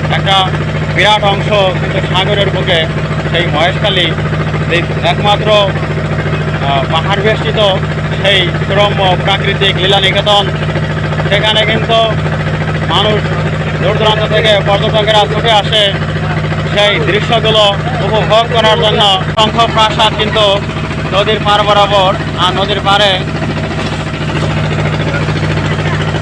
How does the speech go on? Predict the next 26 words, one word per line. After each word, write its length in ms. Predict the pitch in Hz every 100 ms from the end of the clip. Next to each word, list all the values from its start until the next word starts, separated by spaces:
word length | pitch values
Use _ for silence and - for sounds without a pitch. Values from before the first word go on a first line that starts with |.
| - -
ঘাটে 240 | 180 226 170
ভিড়ানো 240 | 180 214 208
রয়েছে 320 | 202 202 196 170 175
অনেক 200 | 214 202 - - - -
বড় 120 | 175 202
বড় 120 | 196 190 196
কাষ্ঠ 220 | 202 - 202
নির্মিত 260 | 202 196 196 180
নৌকা। 220 | 175 165 - - - 151
এই 60 | 185 - 160
অবকাঠামো, 440 | 214 214 208 196 190
এই 40 | 190
দালান 180 | 202 214
কোঠাগুলো 360 | 196 208 208 208 196
কি 80 | 202
আমি 100 | 208 190
জানি 140 | 190 202
না, 60 | 180 165 - - - - -
তবে 220 | 185 202 226 220 - -
প্রত্যেকটা 460 | 208 220 226 233 233 214
দালান 300 | 220 214 - - - - - 185
একই 180 | 208 226 214
মাপের, 360 | 208 208 208 196
একই 160 | 202 214 208
শেপের, 380 | 208 214 190 180 - - - - - - 165 202
একই 160 | 226